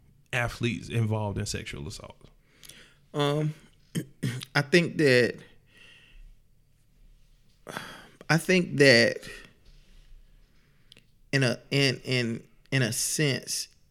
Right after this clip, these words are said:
Speaker 2: it kinda comes with the superstardom.
Speaker 1: Okay.
Speaker 2: Uh,
Speaker 1: Okay, go on.
Speaker 2: the reason I say that is because as superstars, they love to be around women.
Speaker 1: This is true.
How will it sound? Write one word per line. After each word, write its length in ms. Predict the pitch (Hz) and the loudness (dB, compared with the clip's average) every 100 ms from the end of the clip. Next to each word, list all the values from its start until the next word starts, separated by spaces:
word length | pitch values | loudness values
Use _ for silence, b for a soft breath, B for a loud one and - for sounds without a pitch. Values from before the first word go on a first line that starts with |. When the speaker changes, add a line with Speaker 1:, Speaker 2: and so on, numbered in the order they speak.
| _ | _
Speaker 2:
it 180 | 135 - | -2 0
kinda 280 | 156 135 120 | -2 -2 -2
comes 560 | - 147 135 117 113 117 | -6 -4 -2 -2 -4 -4
with 300 | 113 110 - - | -4 -4 -12 -14
the 80 | 123 | -10
superstardom. 1040 | - 131 120 - - - 104 101 - - - _ _ _ _ - | -6 -4 -4 -6 -8 -6 -6 -6 -10 -14 -18 _ _ _ _ -2
Speaker 1:
Okay. 320 | 127 104 101 - B B B B | 2 2 0 -4 B B B B
Speaker 2:
Uh, 420 | - 117 110 104 98 | 0 2 2 0 0
Speaker 1:
Okay, 300 | 175 - 131 | -2 0 -2
go 280 | 151 139 123 | 4 6 6
on. 300 | 117 139 220 | 2 0 0
Speaker 2:
the 140 | 123 123 | 2 4
reason 400 | 135 156 147 135 | 6 6 4 2
I 100 | 127 | 2
say 260 | - 127 117 | 2 2 4
that 200 | 117 113 | 2 2
is 180 | 110 107 | -2 -4
because 1000 | 107 - 120 107 104 104 120 - - - b b b b b b - | 0 2 2 2 0 -2 -4 -4 -6 -6 b b b b b b -2
as 180 | 120 113 | 0 0
superstars, 1300 | - - 180 139 127 - 107 98 107 110 135 - - - - - - - - - | 2 4 4 2 0 0 0 0 0 -2 -4 -8 -12 -14 -16 -18 -18 -18 -18 -4
they 120 | 123 | -2
love 300 | 113 104 107 | 0 0 -2
to 80 | 113 | -2
be 160 | 107 113 | 0 0
around 420 | 113 117 120 151 | 2 2 0 0
women. 360 | 117 104 123 170 - - - - | -2 -2 -4 -6 -12 -20 -20 -14
Speaker 1:
This 160 | 120 120 | -10 -8
is 120 | 104 | -6
true. 300 | - 113 101 | -4 -2 -4